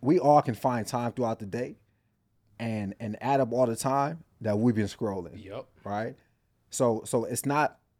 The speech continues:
Speaker 1: I don't think it's a legitimate excuse to say, "Yo, I don't have the time," or, "I don't have the energy." 'Cause I know there's guys are watching right now and listening, and they're gonna say, "Well, man,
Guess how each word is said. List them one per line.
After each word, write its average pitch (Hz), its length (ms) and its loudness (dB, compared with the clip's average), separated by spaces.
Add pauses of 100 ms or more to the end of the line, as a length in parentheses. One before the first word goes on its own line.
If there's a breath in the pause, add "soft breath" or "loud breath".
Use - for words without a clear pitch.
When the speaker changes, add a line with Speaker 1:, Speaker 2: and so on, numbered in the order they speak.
(680)
Speaker 1:
I 117 60 0
don't 139 160 4
think 131 160 -2
it's 120 120 -2
a 117 40 -4
legitimate 107 500 0
excuse 123 480 -6
to - 60 -12
say, 107 180 -6
"Yo, 104 160 -4
I 107 100 -2
don't 101 120 -4
have 101 160 -4
the 98 100 -6
time," 110 440 -2
or, 101 140 -2
"I 101 40 0
don't 104 80 -4
have 98 140 -6
the 95 120 -6
energy." 104 320 -6
'Cause - 140 -4
I 107 60 4
know 147 140 6
there's 139 160 4
guys 117 300 4
are 104 60 0
watching 120 360 2
right 123 140 0
now 123 220 2
and 104 100 -2
listening, 139 360 -2 (480 loud breath)
and 110 100 0
they're 117 100 4
gonna 120 140 6
say, 110 240 2
"Well, 127 220 -4
man, 135 300 -2